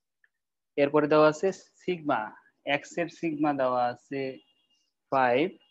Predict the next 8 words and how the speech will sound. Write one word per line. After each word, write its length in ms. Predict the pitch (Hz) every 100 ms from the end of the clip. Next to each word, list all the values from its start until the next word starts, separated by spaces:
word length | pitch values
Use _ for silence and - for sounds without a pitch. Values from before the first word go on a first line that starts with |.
| _ _ _ - - -
এবং 300 | 131 131 123
ওয়াই 240 | 120 135 160
এর 60 |
Sigma 400 | 160 170 151 151
দেওয়া 260 | 139 131 127
আছে 260 | 127 -
টোয়েন্টি 380 | 131 156 160 160
ফাইভ। 320 | - 110 95